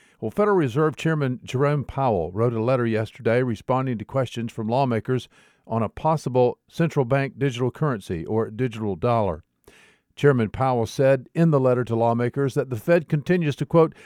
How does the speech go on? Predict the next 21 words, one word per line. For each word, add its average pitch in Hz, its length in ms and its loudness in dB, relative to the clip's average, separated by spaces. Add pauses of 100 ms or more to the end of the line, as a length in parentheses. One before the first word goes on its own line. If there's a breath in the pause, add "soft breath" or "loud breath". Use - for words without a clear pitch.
(200 loud breath)
"carefully 156 760 0
analyze 104 680 0
the 123 100 -6
costs 156 420 2
and 117 140 -4
benefits," 160 640 -2 (160)
unquote, 113 480 -2 (300 soft breath)
of 87 120 -4
a 98 60 -2
central 117 320 -4
bank 98 280 -4
digital 104 300 -4
currency, 123 560 -6
and 107 300 -4 (140)
overall, 113 580 2
Powell 117 380 -2
concluded 135 480 -2
the 110 80 -6
Fed 135 260 0
has, 113 220 -6
quote, 139 280 0